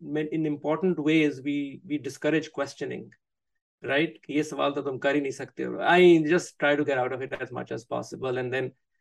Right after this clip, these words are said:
um, but, but, but at the same time, you know,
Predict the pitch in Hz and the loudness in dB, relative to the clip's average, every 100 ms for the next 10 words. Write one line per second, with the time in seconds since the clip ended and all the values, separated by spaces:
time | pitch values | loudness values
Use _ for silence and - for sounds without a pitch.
0 | _ - 131 131 135 - - 202 190 220 | _ -6 -4 -2 -6 -12 -2 -2 2 2
1 | - 180 220 220 190 220 233 240 247 190 | 2 2 2 2 4 4 4 4 4 4
2 | - 196 185 | 2 0 -2